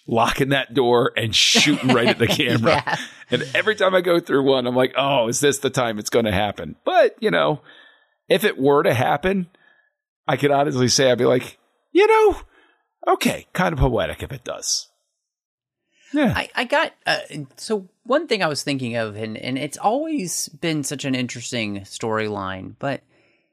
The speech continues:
Speaker 2: the storyline with Kay, especially when Michael returns, I'm always flabbergasted as to why she marries him.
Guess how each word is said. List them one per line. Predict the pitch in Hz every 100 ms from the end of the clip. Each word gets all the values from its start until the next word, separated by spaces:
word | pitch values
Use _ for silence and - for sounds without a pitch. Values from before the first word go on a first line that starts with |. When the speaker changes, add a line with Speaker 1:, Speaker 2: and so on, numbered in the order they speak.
| _ _ _ _
Speaker 2:
the | 131 160
storyline | - - 226 320 294 214 180 151
with | 127 -
Kay, | - - 120 107 85 90 - _ _ _ _ _ -
especially | 135 - - 226 - 220
when | 160 147
Michael | 131 123 120 120
returns, | 98 92 - 104 95 85 76 - - - _ _ _ _ _ _ _ _ -
I'm | 202 202 - -
always | 196 226 220 240 226 196 -
flabbergasted | - 165 165 165 143 123 117 110 - 113 104
as | 113 -
to | 131
why | 104 101 117 131
she | 131 - 113
marries | 98 92 95 90 85
him. | - - -